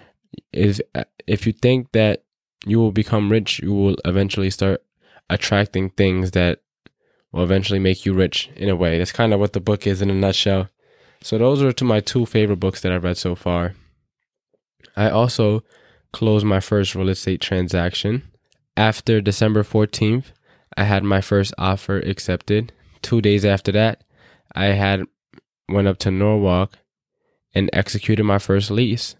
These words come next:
with my client. So pretty much that deal is pretty much a done deal now. So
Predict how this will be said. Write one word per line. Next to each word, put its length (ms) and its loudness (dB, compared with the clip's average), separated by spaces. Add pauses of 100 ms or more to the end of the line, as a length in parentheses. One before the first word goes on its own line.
(140)
with 120 -4
my 140 0
client. 440 -2 (120)
So 240 0
pretty 240 0
much 340 -2 (600)
that 300 0
deal 240 4
is 100 0
pretty 200 -2
much 260 -2
a 40 -2
done 240 0
deal 220 2
now. 300 2
So 340 0